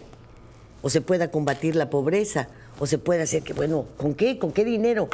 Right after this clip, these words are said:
Si con dinero baila el perro. Ahora, esa es una parte, porque si bien, como dices, es un argumento de la oposición y están en su papel, pues podrá ser argumento de la oposición, pero no se vale que sea argumento de los hoteleros y de los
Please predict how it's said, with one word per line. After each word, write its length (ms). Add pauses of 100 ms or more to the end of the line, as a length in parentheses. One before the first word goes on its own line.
(180)
Si 120
con 140
dinero 280
baila 200
el 100
perro. 320 (680)
Ahora, 220 (300)
esa 200
es 80
una 240
parte, 340 (760)
porque 260
si 140
bien, 160
como 260
dices, 440 (200)
es 220
un 280
argumento 640
de 100
la 80
oposición 560 (160)
y 60
están 260
en 80
su 120
papel, 340 (1200)
pues 140
podrá 280
ser 180
argumento 420
de 100
la 60
oposición, 560
pero 160
no 80
se 120
vale 200
que 100
sea 160
argumento 440
de 80
los 200
hoteleros 600
y 80
de 60
los 220